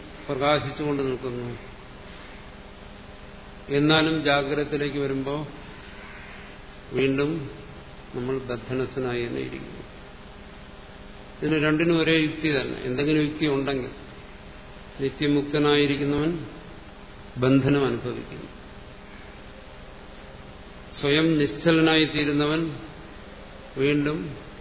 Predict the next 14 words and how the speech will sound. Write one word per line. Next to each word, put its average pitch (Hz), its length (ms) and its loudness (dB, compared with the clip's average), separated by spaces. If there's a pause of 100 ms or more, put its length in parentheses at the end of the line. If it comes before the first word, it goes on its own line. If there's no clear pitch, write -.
(120)
ഈ 135 180 -2
ചലനത്തെ 135 580 2
അനുഭവിക്കുന്നു. 113 640 -4 (3750)
അതെന്തുകൊണ്ട് 160 440 4
സംഭവിക്കുന്നു 147 840 2 (1700)
എന്ന് 147 160 4
ചോദിക്കും. 131 500 0 (1200)
സുഷുപ്തിയിൽ 151 680 2 (420)
നിങ്ങൾ 143 220 4
മുക്തനായിരുന്നെങ്കിൽ 147 2500 2
പിന്നെ 147 280 2
ജാഗ്രതത്തിൽ 139 540 4
എന്തുകൊണ്ട് 147 340 2
ബദ്ധനസ്ഥനായി? 143 880 4